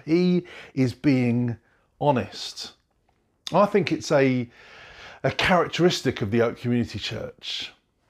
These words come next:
You know, it's kind of speaks in a couple of ways. When you look at the mission statement for our church, where we talk about our vision is that the Oak would be a vibrant and authentic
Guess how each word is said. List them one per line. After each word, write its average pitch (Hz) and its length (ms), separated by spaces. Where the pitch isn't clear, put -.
You 135 80
know, 131 120
it's 127 160
kind 165 180
of 139 60
speaks - 480
in 143 80
a 123 60
couple 147 280
of 113 60
ways. 101 320
When 120 120
you 123 120
look 147 260
at - 80
the 123 80
mission 147 420
statement 104 460
for 117 100
our 107 80
church, - 440
where 120 120
we 117 180
talk 131 340
about 101 440
our 135 300
vision 117 460
is 104 220
that 127 220
the 131 140
Oak 143 320
would 123 300
be 123 380
a 131 140
vibrant 127 800
and 131 320
authentic 143 1040